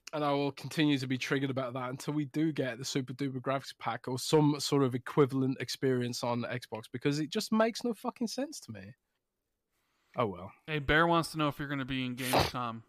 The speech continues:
Speaker 2: uh, this year.
Speaker 1: I'm sort of weighing up going to Gamescom. I think I probably will go to Gamescom because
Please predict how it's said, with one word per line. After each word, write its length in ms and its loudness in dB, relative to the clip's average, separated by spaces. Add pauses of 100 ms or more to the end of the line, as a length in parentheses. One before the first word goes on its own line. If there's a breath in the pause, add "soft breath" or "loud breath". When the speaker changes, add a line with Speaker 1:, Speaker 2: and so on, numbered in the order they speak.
(480)
Speaker 2:
uh, 120 -10
this 220 -14
year. 180 -14 (1000)
Speaker 1:
I'm 1000 6
sort 360 6
of 260 4
weighing 380 8
up 260 8 (320)
going 260 6
to 60 4
Gamescom. 580 4
I 80 2
think 160 4
I 60 6
probably 320 4
will 220 0
go 140 0
to 80 -2
Gamescom 540 0 (180)
because 520 -2